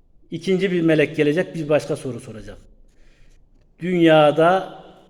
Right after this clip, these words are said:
kaç sene ömür sürdün? Hadi on iki yaşını çocukluk devresine çıkaralım.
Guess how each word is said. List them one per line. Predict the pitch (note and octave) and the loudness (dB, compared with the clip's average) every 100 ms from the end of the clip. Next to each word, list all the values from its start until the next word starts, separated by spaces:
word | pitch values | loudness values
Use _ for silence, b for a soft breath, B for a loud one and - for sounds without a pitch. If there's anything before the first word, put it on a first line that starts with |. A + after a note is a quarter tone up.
| _ _ _ | _ _ _
kaç | E3+ F3+ | -2 0
sene | - D#3+ B2+ | 0 -4 -2
ömür | B2+ D3 D3+ C#3 | -2 -2 -2 -4
sürdün? | - A#2+ A#2 | -8 -14 -12
Hadi | A2 D#3 | -8 -6
on | D#3 D#3 | -4 -4
iki | D3+ | -2
yaşını | D#3 B2+ D3 D3 D3 D3+ | -4 -4 -6 -8 -8 -10
çocukluk | C#3+ C3+ C#3 - | -10 -10 -14 -14
devresine | D3 B2+ B2 C3+ | -10 -10 -10 -14
çıkaralım. | C3 C3+ C#3+ | -14 -14 -14